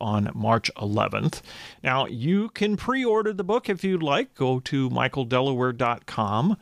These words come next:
and right on the front page, there is a big button where you can click and pre-order right now. And I encourage you to do so because it helps support the work that I'm doing here. It will enable me to, uh, get a prediction on how many books to pre-order myself,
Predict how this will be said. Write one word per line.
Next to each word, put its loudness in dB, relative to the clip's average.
and -4
right 2
on 2
the -4
front -2
page, 0
there 0
is -2
a 2
big 0
button 2
where 2
you 2
can -2
click 0
and 2
pre-order 2
right 0
now. 0
And 0
I 0
encourage 0
you 0
to 4
do 2
so 2
because 0
it 0
helps 2
support 2
the -10
work 2
that -2
I'm 0
doing 0
here. 2
It -2
will 2
enable 2
me 2
to, 2
uh, 2
get 2
a 0
prediction 0
on 0
how 2
many 2
books 0
to -2
pre-order 0
myself, 0